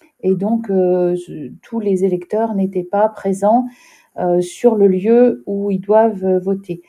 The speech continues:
Et nous, euh, membres de la C S N P, nous nous sommes prononcés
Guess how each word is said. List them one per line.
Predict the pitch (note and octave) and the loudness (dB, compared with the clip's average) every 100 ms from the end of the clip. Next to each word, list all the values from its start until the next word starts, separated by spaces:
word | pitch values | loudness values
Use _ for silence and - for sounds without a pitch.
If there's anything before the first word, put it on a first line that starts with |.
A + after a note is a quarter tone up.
| - - _ - | -20 -20 _ -2
Et | G3+ G3+ G3+ - | 2 2 0 -2
nous, | G3 B3 B3+ A#3+ G3 | 2 4 4 0 -2
euh, | F#3+ F3+ F3+ F3 F3 | -2 0 0 0 -2
membres | F#3 G3 A3+ G3 | -2 0 0 0
de | F#3 F3+ | 0 0
la | F#3+ | -2
C | G3 G#3 | -2 -4
S | G3+ | -2
N | G3 | -4
P, | F3+ A#3+ | 0 0
nous | B3 | 2
nous | F#3+ | 0
sommes | - G#3+ G3+ F3+ F3 | -4 -6 -2 -4 -4
prononcés | - G#3 G#3 G3 - B3+ | -6 -6 -4 -6 -2 -2